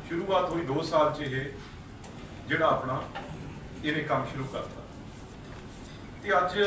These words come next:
ਖੁਸ਼ੀ ਦੀ ਗੱਲ ਇਹ ਆ ਵੀ ਮੈਂ, ਅਸੀਂ ਉਸ, ਜਿਵੇਂ ਅੱਜ ਕੱਲ੍ਹ ਸੈਲਫੀ ਪੁਆਇੰਟ ਬਣਦੇ ਆ, ਅਸੀਂ ਸਾਰਿਆਂ ਨੇ, ਡੀ ਐਮ ਸਾਹਿਬ ਤੇ ਸਾਰਿਆਂ ਨੇ ਦੱਸਿਆ ਵੀ ਇਹ ਡੱਬਾ ਹੈ ਜਿਹੜਾ, ਜਾਂ ਕੋਚ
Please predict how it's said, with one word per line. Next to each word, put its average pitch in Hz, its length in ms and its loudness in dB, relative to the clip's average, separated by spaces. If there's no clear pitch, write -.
ਖੁਸ਼ੀ 147 240 -2
ਦੀ 208 160 2
ਗੱਲ 190 180 6
ਇਹ 180 220 4
ਆ 185 60 6
ਵੀ 185 120 0
ਮੈਂ, 160 240 6
ਅਸੀਂ 156 220 -2
ਉਸ, 151 280 -2
ਜਿਵੇਂ 143 220 -2
ਅੱਜ 135 180 2
ਕੱਲ੍ਹ 151 140 0
ਸੈਲਫੀ 160 420 0
ਪੁਆਇੰਟ 139 260 2
ਬਣਦੇ 127 380 2
ਆ, 104 60 2
ਅਸੀਂ 170 220 -2
ਸਾਰਿਆਂ 160 380 6
ਨੇ, 156 120 0
ਡੀ 139 160 -2
ਐਮ 143 100 -2
ਸਾਹਿਬ 151 340 4
ਤੇ 139 180 2
ਸਾਰਿਆਂ 135 340 2
ਨੇ 139 120 -2
ਦੱਸਿਆ 143 360 4
ਵੀ 147 140 4
ਇਹ 160 260 0
ਡੱਬਾ 139 300 8
ਹੈ 160 140 6
ਜਿਹੜਾ, 135 360 2
ਜਾਂ 139 140 2
ਕੋਚ 151 440 0